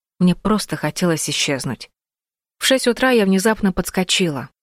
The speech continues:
Болела шея, потому что я заснула сидя,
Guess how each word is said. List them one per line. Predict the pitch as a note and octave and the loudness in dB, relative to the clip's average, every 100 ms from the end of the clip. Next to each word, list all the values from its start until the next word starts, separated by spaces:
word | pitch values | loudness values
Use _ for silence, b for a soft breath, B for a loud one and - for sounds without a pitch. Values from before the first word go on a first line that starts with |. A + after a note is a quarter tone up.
| _ - | _ 0
Болела | E3+ F#3 G3+ E3+ | 2 2 0 0
шея, | - A#3 A3+ | 0 2 0
потому | F3 E3+ E3+ | 0 0 0
что | F3 G#3+ | 0 0
я | F3 G3+ | 2 2
заснула | F#3 D#3+ - G3 F3+ E3+ | 2 -2 0 0 2 0
сидя, | - G#3+ D#3 C3+ | -2 -2 -2 -6